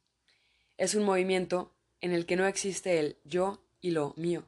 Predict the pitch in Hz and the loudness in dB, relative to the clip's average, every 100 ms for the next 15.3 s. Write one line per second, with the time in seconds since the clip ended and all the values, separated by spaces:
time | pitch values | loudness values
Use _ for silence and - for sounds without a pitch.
0 | _ _ _ _ _ _ 185 185 180 180 | _ _ _ _ _ _ -2 2 4 2
1 | 170 170 170 185 202 208 226 - 208 185 | 2 0 0 2 2 2 0 -2 -2 -2
2 | 190 180 185 180 180 180 175 170 180 185 | 0 -2 -4 2 4 4 2 -2 -2 -2
3 | 196 - 170 170 180 196 185 - - 175 | -4 -4 -6 -4 -2 -2 -2 -6 -4 -2
4 | 175 170 160 160 _ _ _ - 170 175 | -2 -4 -10 -18 _ _ _ -6 -2 -2
5 | 170 185 190 226 _ _ _ - 180 175 | -2 -4 -4 -6 _ _ _ 2 2 2
6 | 160 156 190 185 185 _ _ _ _ 175 | -4 -6 -4 -4 -6 _ _ _ _ -2
7 | 170 196 196 220 220 220 - 170 175 185 | 2 2 0 -2 -4 -6 -6 -6 -2 0
8 | 202 190 165 165 170 165 156 - _ _ | -2 -2 -6 -6 -8 -4 -4 -6 _ _
9 | _ _ _ _ _ _ _ _ _ _ | _ _ _ _ _ _ _ _ _ _
10 | _ _ _ _ _ _ - 226 262 254 | _ _ _ _ _ _ 0 4 6 6
11 | 214 185 185 190 180 156 170 175 - _ | 4 4 4 6 6 4 2 2 -6 _
12 | _ _ 208 220 208 196 185 180 180 170 | _ _ 8 10 10 6 2 -2 -2 -2
13 | 165 160 - _ _ _ _ _ _ _ | 0 0 -2 _ _ _ _ _ _ _
14 | 202 208 254 247 208 190 190 175 160 - | 2 4 4 4 8 8 8 2 0 -2
15 | 180 180 - | -2 -2 -6